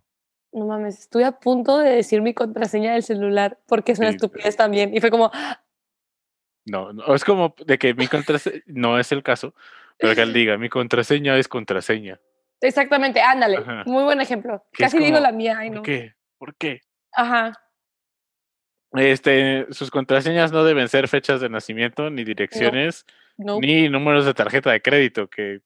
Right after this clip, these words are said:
Speaker 2: Dios mío, pues, también
Speaker 1: ¿Neta hay
Speaker 2: me ha
Speaker 1: gente que lo
Speaker 2: tocado
Speaker 1: hace?
Speaker 2: verlo, me ha tocado verlo, sí, sí, sí.
Speaker 1: No.
Speaker 2: Sí.
Speaker 1: <gasps>
Speaker 2: Eh,
Speaker 1: No.
Speaker 2: ah, este también, este también, este es de las películas.
Speaker 1: ¿De dónde los estás sacando?
Speaker 2: Del artículo de Insider que,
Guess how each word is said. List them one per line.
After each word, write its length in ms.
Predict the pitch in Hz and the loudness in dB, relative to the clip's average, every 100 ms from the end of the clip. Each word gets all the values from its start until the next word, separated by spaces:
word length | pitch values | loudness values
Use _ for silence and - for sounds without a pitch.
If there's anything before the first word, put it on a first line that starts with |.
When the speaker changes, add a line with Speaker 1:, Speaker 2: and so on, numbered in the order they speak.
| - - | -14 -6
Speaker 2:
Dios 220 | 104 98 | -4 -2
mío, 300 | 135 117 95 _ _ _ _ _ _ _ | -2 -2 -6 _ _ _ _ _ _ _
pues, 120 | - - | -18 -4
también 280 | - 226 254 | -2 0 0
Speaker 1:
¿Neta 60 | 370 | 2
hay 40 | |
Speaker 2:
me 60 | 359 | 2
ha 40 | |
Speaker 1:
gente 140 | 285 320 | 0 0
que 100 | 285 | 2
lo 60 | |
Speaker 2:
tocado 120 | 240 | 0
Speaker 1:
hace? 100 | 233 107 | 0 -2
Speaker 2:
verlo, 200 | 104 95 104 | -4 -10 -2
me 100 | 117 | 0
ha 80 | |
tocado 360 | - 147 143 143 | 0 -2 -2 -2
verlo, 280 | 127 104 - | -4 -10 -16
sí, 180 | - - | -20 -20
sí, 300 | _ _ - | _ _ -6
sí. 60 | 233 | 2
Speaker 1:
No. 840 | 233 233 226 220 214 208 202 185 _ _ - | 4 4 4 2 2 -2 -6 -12 _ _ -12
Speaker 2:
Sí. 80 | |
Speaker 1:
<gasps> 600 | 262 285 285 277 247 202 185 _ _ _ _ _ _ _ _ - | -8 -8 -8 -12 -14 -20 _ _ _ _ _ _ _ _ _ -2
Speaker 2:
Eh, 640 | 156 151 147 147 143 139 143 | 2 4 4 4 4 2 0
Speaker 1:
No. 400 | 202 185 - _ _ _ - | -6 -16 -20 _ _ _ -6
Speaker 2:
ah, 260 | - 151 165 | 2 2 4
este 280 | 151 - 170 | 0 -2 -2
también, 300 | 131 117 113 | 0 0 -2
este 120 | 117 151 | 0 0
también, 260 | 135 143 - | 2 0 -2
este 240 | 131 - | -4 -4
es 40 | 135 | -4
de 40 | |
las 180 | 131 113 | -2 -4
películas. 680 | - 104 - 135 208 - _ _ _ _ _ _ _ _ - | -6 -12 -10 -10 -10 -12 _ _ _ _ _ _ _ _ -2
Speaker 1:
¿De 100 | 254 | 0
dónde 140 | 440 | 2
los 100 | 587 | 0
estás 220 | 339 311 311 | 0 0 0
sacando? 640 | 381 311 302 233 202 _ _ _ _ _ - | 0 0 0 -2 -4 _ _ _ _ _ -6
Speaker 2:
Del 320 | 139 147 147 | -4 -4 -2
artículo 440 | 151 151 202 196 180 | -4 -4 -6 -4 -4
de 80 | |
Insider 500 | 165 151 180 190 202 196 | -6 -4 -4 -4 -8 -12
que, 140 | 147 | -16